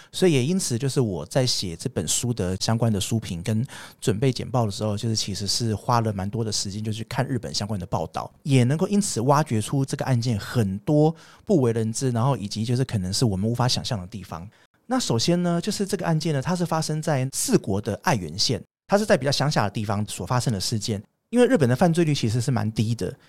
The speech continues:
尤其是我们看一下二零二零年他们所公布的统计显示啊，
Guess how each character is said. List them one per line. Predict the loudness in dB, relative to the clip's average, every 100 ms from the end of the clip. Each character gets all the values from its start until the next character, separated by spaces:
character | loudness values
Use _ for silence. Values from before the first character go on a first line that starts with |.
| 2
尤 | 4
其 | 4
是 | 2 2 2
我 | 2
们 | 2
看 | 2 2
一 |
下 | 2 2
二 | 2
零 | 2 2
二 | 2
零 | 2
年 | 0 -2 -4
他 | -2 0
们 | 0
所 | -2 -4
公 | -2 0
布 | 0
的 | -2
统 | -4 -6
计 | -4
显 | -4 -6 -6
示 | -6 -6
啊， | -8